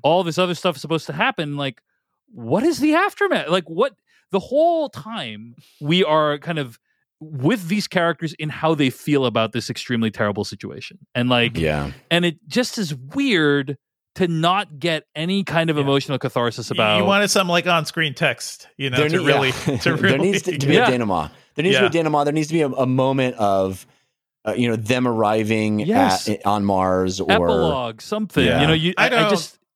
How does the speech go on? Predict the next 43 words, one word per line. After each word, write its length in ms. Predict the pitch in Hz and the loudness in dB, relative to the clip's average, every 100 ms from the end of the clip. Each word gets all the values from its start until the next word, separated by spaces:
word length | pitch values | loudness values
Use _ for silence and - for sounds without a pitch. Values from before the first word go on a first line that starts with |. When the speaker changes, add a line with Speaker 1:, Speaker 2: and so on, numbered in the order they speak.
| - | -8
Speaker 1:
yeah, 140 | 139 185 | -2 0
Speaker 3:
I 60 | |
don't 100 | 190 | 2
Speaker 1:
go 40 | 165 | 2
Speaker 3:
know. 40 | |
Speaker 1:
ahead. 160 | 190 170 _ - | 2 -2 _ -2
Speaker 3:
I 100 | 175 | 0
don't 100 | 190 | 0
know. 160 | 143 - - | -4 -6 -2
I, 160 | 185 175 | 0 2
I 80 | 180 | -2
do 300 | 160 208 226 | -2 -6 -6
think 400 | - 202 196 196 - _ _ _ _ - | -2 -2 -2 -6 -20 _ _ _ _ -2
it 140 | 220 | 0
is 140 | 214 180 | 2 0
a 60 | |
strange 580 | - - - 170 165 151 | -2 -6 -2 0 0 -2
ending. 300 | 139 117 104 _ _ _ _ - | -6 -8 -14 _ _ _ _ 0
It 120 | 180 | 2
is 120 | 180 | 2
a 60 | 160 | 2
very 280 | 147 160 156 | 2 0 -2
strange 380 | - 156 147 | -4 -2 -2
way 160 | 135 139 | -2 -2
to 160 | 131 135 | -2 -4
end 220 | 135 123 | -6 -4
this 160 | 120 | -6
movie 240 | 127 127 147 | -6 -4 -4
because, 320 | 147 135 135 | -4 -2 -2
like, 140 | 135 147 | -2 -4
you, 220 | 135 135 | -8 -4
she 180 | - 160 | -4 -2
does 300 | 143 139 - | 0 -2 -2
the 80 | |
big 180 | 127 120 | -4 -4
heroic 300 | 131 127 120 | -2 -2 -2
thing. 120 | 139 127 | -8 -6
She 180 | 143 | -4
drops 340 | 131 135 135 - | -2 0 -2 -4
the 80 | 131 | -8
tank. 380 | 127 131 - - - - | -6 -6 -8 -16 -20 -6
We 200 | 156 156 | 0 0
assume 680 | 156 - 165 156 139 123 | 0 0 2 2 0 -6